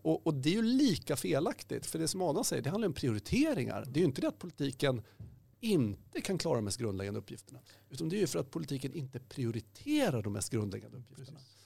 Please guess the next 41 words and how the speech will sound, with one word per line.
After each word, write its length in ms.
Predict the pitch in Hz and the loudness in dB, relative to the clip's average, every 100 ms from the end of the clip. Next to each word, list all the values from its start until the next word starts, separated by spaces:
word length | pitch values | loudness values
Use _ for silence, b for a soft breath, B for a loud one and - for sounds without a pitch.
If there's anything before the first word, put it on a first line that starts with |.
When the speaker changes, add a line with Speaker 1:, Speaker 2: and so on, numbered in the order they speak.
| b | b
Speaker 1:
Så 120 | - | 0
att, 140 | 156 - | 0 2
så 140 | - | 0
att 160 | 165 - - _ | 0 -2 -20 _
mitt 300 | 170 214 - | -10 -6 -2
svar 240 | - 165 123 | 0 2 2
på 100 | - | 0
frågan, 360 | 139 117 110 151 | 0 0 0 -2
är 140 | 139 | -2
det 60 | 127 | 0
så 180 | 135 | 0
att 180 | 123 - | 0 -2
liksom 460 | 123 - 127 123 - - | -8 -6 -4 -4 -6 -10
s-, 160 | - _ - - | -16 _ -20 -20
s-, 140 | - - - | -20 -20 -16
folk, 220 | - - - | -10 -10 -8
folk 220 | 165 139 | -8 -2
litar 500 | 214 277 151 - 302 | 2 2 2 -2 -2
inte 280 | 254 - 110 | -2 -4 -8
på 100 | - | -6
det 40 | |
offentliga 440 | - 117 107 123 | -4 -6 -6 -8
för 140 | 123 - | -8 -6
att 80 | - | -6
det 60 | |
offentliga 680 | 143 - 165 147 - 147 139 - B B B _ _ _ | -8 -6 -4 -4 -6 -4 -4 -4 B B B _ _ _
har, 300 | - - 131 131 | -12 -2 -2 0
har 80 | 135 | -2
faktiskt 500 | 139 - 120 - - _ _ - | -2 -4 -6 -6 -14 _ _ -8
tagit 540 | 208 123 107 123 - | -2 0 0 -4 -2
sig 260 | - 165 147 | -2 0 -2
me-, 420 | 120 104 139 - | -4 -8 -14 -14
vatten 320 | 135 - - 131 | -12 -12 -12 -6
över 120 | 127 | -4
huvudet, 240 | 151 160 - | -4 -6 -12
lovat 540 | 117 190 165 117 143 135 | -8 -2 0 0 -2 -4
mer 140 | 120 | -4
än 60 | 110 | -4
man 100 | 117 | -4
kan 140 | 113 | -4
hålla. 480 | 101 170 170 302 | -4 -4 -4 -6